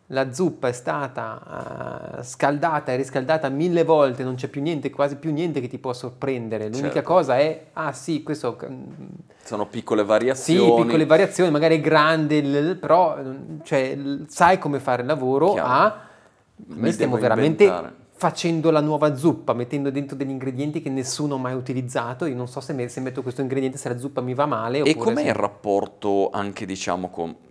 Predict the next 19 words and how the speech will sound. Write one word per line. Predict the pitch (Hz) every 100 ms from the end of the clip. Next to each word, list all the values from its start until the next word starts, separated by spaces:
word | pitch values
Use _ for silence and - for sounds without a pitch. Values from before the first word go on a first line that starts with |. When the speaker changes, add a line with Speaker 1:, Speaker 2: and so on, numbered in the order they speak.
| 73
Speaker 2:
le | 80
istituzioni | 90 - 90 92 - 92 90 92 92 90
o | 87
il |
regolatore, | 87 95 92 95 95 104 92 90 90 90 87 87 85
quando | 101 101 98 98 - -
c'è | - 110
magari | 98 101 104
un | 90 92
tema | 95 107
da | 87
affrontare | 90 - 117 113 95 87 95 101 87 -
e |
uno | 87 85
dice, | 78 76 82 62 - _
"Boh, | - 101 95
come | - 117
si | 113
fa | 98 95 78 -